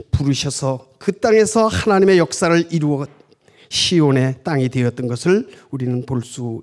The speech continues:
있습니다. 하나님은 이 땅을, 에, 세상을 구원하시기 위해서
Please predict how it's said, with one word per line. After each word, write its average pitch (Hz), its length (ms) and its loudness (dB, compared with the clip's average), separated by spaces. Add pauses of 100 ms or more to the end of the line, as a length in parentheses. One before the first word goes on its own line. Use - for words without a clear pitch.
있습니다. - 760 -14 (960)
하나님은 240 640 4
이 214 140 0
땅을, 233 500 4 (420)
에, 196 260 4 (320)
세상을 196 500 4
구원하시기 180 640 2
위해서 151 560 -2